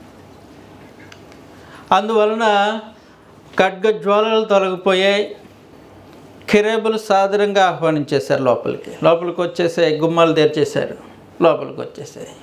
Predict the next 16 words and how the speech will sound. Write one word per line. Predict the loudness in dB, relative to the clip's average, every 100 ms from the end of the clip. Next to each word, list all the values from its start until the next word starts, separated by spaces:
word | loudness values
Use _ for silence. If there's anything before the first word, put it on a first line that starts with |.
| -20 -20 -20 -20 -20 -20 -20 -20 -20 -20 -20 -20 -20 -20 -20 0
వచ్చిన | 2 2 0 -2
తర్వాత | 2 2 4 2 4 4 4 -2 -10 -20 _ _ _ _ -20 -20 -20 -6 -2
అది | 0
దేవుని | 4 4 4 0
సన్నిధి, | 0 0 0 -4 -4 -4 -8 -16 -20 -20 -20 -20 -20 -20 -20 -4
ఆయన | -2 -2 -4
సముఖము, | -4 -4 -4 -6 -4 -4 -6 -12 -20 -20 -20 -20 -20 -20 -20 -20 -20 -6 0
ఆయన | 0 0
సింహాసనము, | -6 -6 -6 -2 -2 0 0 0 0
గొర్రెపిల్ల | 0 0 0 2 4 6
యొక్క | 4 2
సింహాసనము | -2 0 2 2 2 -2 0 0
ఉన్న | 0 4
చోటు | 2 4 0 0
జీవవృక్ష | 2 2 2 -2 -8
ఫలం, | -2 -2 -2